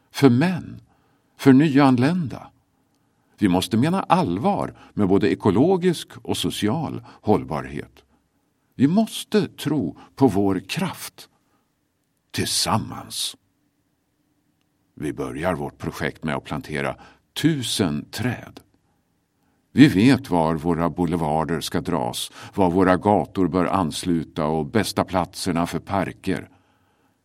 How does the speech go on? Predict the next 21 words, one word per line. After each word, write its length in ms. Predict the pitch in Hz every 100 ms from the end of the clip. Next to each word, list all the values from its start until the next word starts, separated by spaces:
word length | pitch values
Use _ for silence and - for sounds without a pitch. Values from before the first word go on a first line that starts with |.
| _ _ -
Tusen 560 | 156 190 - 113 101 85
träd 480 | 113 165 143 - - _ _ _ _
tar 160 | - 76
tid 340 | - 76 60
att 120 | 65 87
växa. 500 | - - - 73 - _ _ _ _ _ _ _ _
När 120 | 69 65
de 160 | 76
är 80 | 107
på 140 | 110
plats 520 | - 82 85 - - - _ _ _ _ -
blir 180 | 101 87
inte 360 | 90 92 85 -
nya 400 | 95 107 110 147
Luleå 560 | 101 90 85 85 85 - -
det 140 | - 90
blåsiga 720 | 65 123 156 92 - 180 147
Luleå, 560 | 82 73 69 67 62 - - _ _ _ _ _ -
utan 360 | - 76 65
det 120 | -
gröna. 920 | 58 - - - 117 60 58 85 95